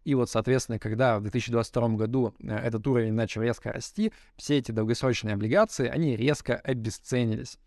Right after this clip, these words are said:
Но на самом деле, оказывается, в две тысячи двадцать втором году, э, менеджмент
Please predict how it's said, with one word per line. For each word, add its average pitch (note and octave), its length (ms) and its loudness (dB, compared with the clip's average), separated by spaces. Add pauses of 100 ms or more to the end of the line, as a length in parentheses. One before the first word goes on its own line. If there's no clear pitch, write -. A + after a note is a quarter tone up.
(380)
Но C3+ 580 4
на A2+ 100 -2
самом E3 400 0
деле, B2 320 2
оказывается, A#2+ 680 2
в G#2+ 60 -6
две A#2+ 80 0
тысячи C#3 260 -4
двадцать C3+ 220 0
втором F3 320 0
году, B2 400 0 (320)
э, A2 160 -2
менеджмент A#2 580 2